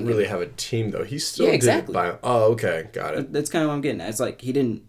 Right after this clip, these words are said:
Speaker 1: even when they knew he was Daredevil, he didn't have, like, a squad squad. It was
Speaker 2: Yeah.
Speaker 1: just random people who ended up helping him out, because at the end of the day, they love him. Um,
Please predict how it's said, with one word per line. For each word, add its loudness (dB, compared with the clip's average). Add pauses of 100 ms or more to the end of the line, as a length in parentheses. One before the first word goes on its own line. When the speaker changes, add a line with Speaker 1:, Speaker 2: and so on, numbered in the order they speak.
Speaker 1:
even 0
when 6
they 4
knew 4
he -2
was -2
Daredevil, -2
he -6
didn't 2
have, 0
like, -6
a -12
squad -4
squad. -8
It 0
was 4
Speaker 2:
Yeah. -2
Speaker 1:
just -8
random -2
people -6
who -14 (240)
ended 0
up -4
helping -4
him -2
out, -6
because -12
at -8
the -10
end -4
of -6
the -4
day, -4
they -6
love -10
him. -16 (680)
Um, -4